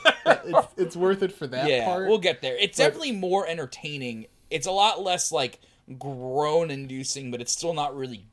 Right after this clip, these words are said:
Speaker 1: good.
Speaker 2: Yeah, it's fine.
Speaker 1: Yeah.
Speaker 2: Uh, like, what, like, what's up next?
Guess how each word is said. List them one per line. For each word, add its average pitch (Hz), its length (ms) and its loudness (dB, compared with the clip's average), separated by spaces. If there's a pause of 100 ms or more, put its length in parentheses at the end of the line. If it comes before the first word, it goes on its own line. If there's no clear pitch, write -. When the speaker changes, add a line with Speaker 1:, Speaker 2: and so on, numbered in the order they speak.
Speaker 1:
good. 101 480 -8 (1300)
Speaker 2:
Yeah, 302 380 -2 (260)
it's 339 200 -14
fine. 113 460 -8
Speaker 1:
Yeah. 110 540 -4
Speaker 2:
Uh, 151 200 -6
like, 151 400 -4 (300)
what, 196 240 -8
like, 190 180 -4
what's 302 200 -10
up 214 140 -4
next? - 480 -10